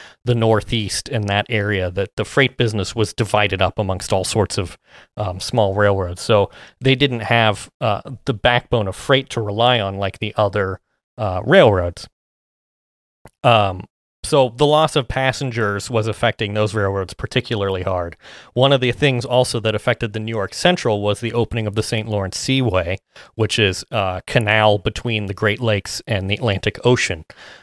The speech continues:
uh, which meant that you could now just get goods on ships to the Great Lakes without having to unload them and put them on trains and, you know, take them across overland, basically.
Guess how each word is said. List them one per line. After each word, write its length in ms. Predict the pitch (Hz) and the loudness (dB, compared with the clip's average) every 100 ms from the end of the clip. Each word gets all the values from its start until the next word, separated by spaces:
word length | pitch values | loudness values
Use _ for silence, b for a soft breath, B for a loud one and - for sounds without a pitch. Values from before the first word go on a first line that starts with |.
| B | B
uh, 160 | 104 95 | -4 -2
which 200 | 101 - | 0 2
meant 180 | 123 104 | 2 2
that 80 | 123 | 0
you 80 | |
could 120 | 101 117 | -2 0
now 200 | 113 110 | 2 2
just 220 | 110 - | 0 -2
get 280 | 117 - - | -2 -2 0
goods 480 | 123 110 98 - - | 2 2 2 -6 -4
on 280 | 117 98 98 | -2 -2 -4
ships 600 | - 117 - - - - _ _ _ | 2 2 2 -4 -10 -12 _ _ _
to 240 | - 135 123 | 0 2 4
the 100 | 110 | 2
Great 280 | 107 104 107 | 0 -2 0
Lakes 320 | 107 95 - | -2 -2 -2
without 240 | 104 104 | 0 0
having 260 | 104 101 98 | 0 0 -2
to 140 | - - | -6 -4
unload 500 | 110 104 98 104 98 | -4 0 2 2 0
them 140 | 98 | -4
and 120 | 92 92 | -4 -2
put 200 | 113 - | -2 -2
them 120 | 101 | -2
on 160 | 92 | -2
trains 600 | 92 - 95 92 90 87 - | -2 0 0 0 -4 -8 -4
and, 400 | 104 87 90 - B B B | -4 -2 -6 -10 B B B
you 100 | 104 | -4
know, 220 | 90 85 - | -4 -4 -6
take 220 | - 110 - | -2 0 0
them 120 | 92 | 0
across 640 | - 117 92 87 - - _ - | 2 4 4 2 -6 -16 _ 2
overland, 600 | 123 107 104 95 90 90 | 4 4 2 0 -2 -4
basically. 640 | - 92 - 110 101 80 | 0 0 0 -4 -6 -6